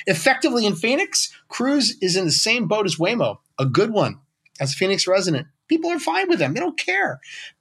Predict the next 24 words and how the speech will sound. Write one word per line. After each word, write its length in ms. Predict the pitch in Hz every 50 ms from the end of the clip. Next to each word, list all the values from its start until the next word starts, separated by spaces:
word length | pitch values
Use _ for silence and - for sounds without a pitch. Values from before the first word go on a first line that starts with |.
| _
But 340 | 208 190 185 170 - - _
to 120 | - 202
declare 500 | 190 208 202 - - - 254 254 247 226
victory, 680 | 180 160 262 285 - - - 190 175 156 151 156 156 156
you 100 | - 160
know, 200 | 160 143 139 139 143
in 160 | 196 185 196
San 220 | 190 - 202 190 175
Francisco 760 | 165 151 - - 247 - - - - 127 113 113 117 113 - _ - - - - _ _ _ _ _ _ _ _ -
and 160 | 170 170 165 175
then 140 | 185 185
have 200 | 170 170 180 180
these 180 | 170 170 143 139
events 480 | 139 135 156 185 165 135 135 - - -
is 220 | - 147 143 139 160
like 280 | 147 143 139 135 - - _ - - _ _
comms 440 | - - 220 208 196 196 175 165 170
one 200 | 165 165 160 151
oh 80 | 143
one. 320 | 139 147 147 131 113 110 120
You 140 | 123 131 131
don't 320 | 135 165 156 156 143 143
do 160 | 151 151 143 131
that. 260 | 123 113 110 -